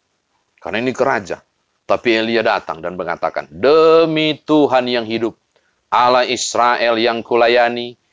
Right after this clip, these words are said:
sesungguhnya tidak akan ada embun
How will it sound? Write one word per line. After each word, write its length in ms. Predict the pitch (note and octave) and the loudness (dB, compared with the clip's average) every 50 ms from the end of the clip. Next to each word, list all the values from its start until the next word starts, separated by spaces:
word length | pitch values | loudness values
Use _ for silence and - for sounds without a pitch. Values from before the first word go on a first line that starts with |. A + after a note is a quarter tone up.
| _ _ _ _ _ | _ _ _ _ _
sesungguhnya 1040 | - - - B2 A#2 A2 - - - - D#3+ F3 F3 D#3+ C3 A#2+ A2+ G2 F2 D2 - - _ _ _ _ _ _ _ _ _ _ | -12 -4 -2 0 0 0 -2 -4 -4 -2 0 0 0 0 -2 -2 -4 -4 -6 -8 -10 -14 _ _ _ _ _ _ _ _ _ _
tidak 720 | - A2 B2 B2+ B2+ B2+ B2+ A#2 B2 B2 B2 B2 B2 - - | -2 0 0 2 2 0 0 0 0 0 0 0 -2 -2 -2
akan 560 | A#2 B2+ B2+ B2 - - - B2 A#2+ B2 - | -2 -2 -2 -4 -4 -4 -2 -2 -2 -2 -4
ada 320 | A#2 A#2 B2 A#2+ B2 - | -4 -2 0 0 0 0
embun 480 | A#2 A#2 A#2 B2 D3 D#3 C3+ G#2+ F#2+ | 0 -2 0 0 0 0 0 -2 -8